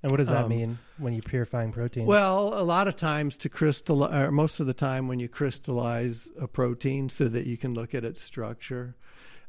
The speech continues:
Speaker 2: um, you have to purify it first,
Speaker 1: Mm-hmm.
Speaker 2: as pure as possible.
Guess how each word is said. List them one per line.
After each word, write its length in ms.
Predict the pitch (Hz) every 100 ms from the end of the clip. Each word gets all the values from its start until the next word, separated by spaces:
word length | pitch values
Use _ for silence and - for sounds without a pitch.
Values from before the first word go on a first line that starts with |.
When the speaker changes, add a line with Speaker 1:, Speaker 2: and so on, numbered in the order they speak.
| -
Speaker 2:
um, 460 | 254 135 131 131 - - - -
you 160 | 240 165
have 120 | 160
to 100 | 139
purify 600 | - 147 131 139 151 135
it 120 | 131 175
first, 600 | 135 123 131 139 - -
Speaker 1:
Mm-hmm. 320 | 311 117 107 127 131 -
Speaker 2:
as 120 | 127
pure 340 | - 135 123 113
as 240 | 113 - -
possible. 680 | - 110 110 - 127 160 131